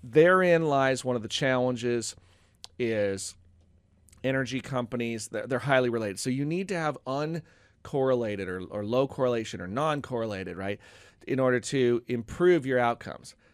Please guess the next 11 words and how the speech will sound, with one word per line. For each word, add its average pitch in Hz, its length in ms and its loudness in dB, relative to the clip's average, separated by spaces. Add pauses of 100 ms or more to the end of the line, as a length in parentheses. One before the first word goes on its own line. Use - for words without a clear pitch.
(560)
The 147 140 0
other 208 260 4
is 160 180 2
at - 100 -12
some 156 260 0
point 170 360 -2 (240)
you 180 160 -4
can 185 440 -2
water 147 400 4
things 131 380 -4
down, 120 340 -2